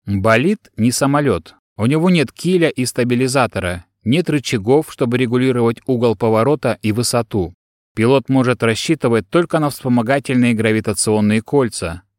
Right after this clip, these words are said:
которые не дают болиду закувыркаться на поворотах. «Я прибыл», почтительно склонив голову, произнёс Икки,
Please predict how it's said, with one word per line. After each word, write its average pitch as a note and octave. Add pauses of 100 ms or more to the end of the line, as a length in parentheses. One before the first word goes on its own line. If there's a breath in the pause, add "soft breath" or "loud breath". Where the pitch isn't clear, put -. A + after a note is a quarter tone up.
которые E3+
не C3
дают B2+
болиду C3+
закувыркаться G#2+
на G2+
поворотах. G#2 (1200)
«Я D#3+
прибыл», G#2 (400)
почтительно D3
склонив A2+
голову, B2+
произнёс G#2+ (100)
Икки, G2+